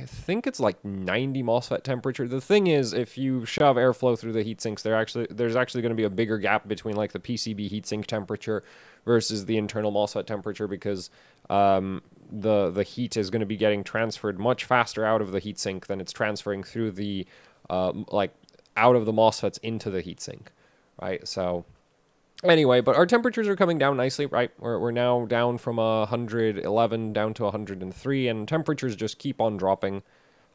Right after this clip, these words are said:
Um, the fan's not even maxed out. Okay, it, it actually climbed up to thirty-two hundred R P M, but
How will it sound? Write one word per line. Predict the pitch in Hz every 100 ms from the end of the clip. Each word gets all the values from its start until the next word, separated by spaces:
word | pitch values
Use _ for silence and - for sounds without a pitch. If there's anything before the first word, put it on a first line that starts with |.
| -
Um, | 95 95 92 -
the | 117
fan's | 196 208 160
not | 147
even | 135 113
maxed | 107 -
out. | -
Okay, | 104 101 92
it, | - -
it | 127
actually | 147 175 - 104 _ _
climbed | - 113 110
up | 107 -
to | 98 _ -
thirty-two | 110 104 98 95
hundred | 95 95
R | 95
P | 92 95
M, | 92
but | 92 92